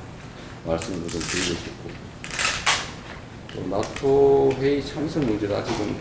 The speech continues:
확정을 못했는데 또 의견들은 들어보고 싶고 그냥 국내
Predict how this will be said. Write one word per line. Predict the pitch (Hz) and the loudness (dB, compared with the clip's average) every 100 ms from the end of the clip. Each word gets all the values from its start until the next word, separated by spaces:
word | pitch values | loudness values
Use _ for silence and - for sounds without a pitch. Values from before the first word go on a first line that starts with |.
| - | -8
확정을 | - 143 143 | -2 2 2
못했는데 | 87 - 95 95 90 113 113 - - - - | 2 -2 -6 -4 -4 -6 -8 -10 -14 -14 -8
또 | 101 | -6
의견들은 | - 110 - 82 85 | -2 -4 -4 -6 -6
들어보고 | - - - - | -6 -6 -8 -10
싶고 | - - - - - - - - - - - - - - - - - - | -12 -12 -12 -14 -14 -14 -14 -14 -14 -14 -14 -14 -14 -16 -14 -14 -14 -12
그냥 | 107 - - | -10 -8 -6
국내 | 98 104 104 98 95 90 90 | 0 4 6 6 4 2 -2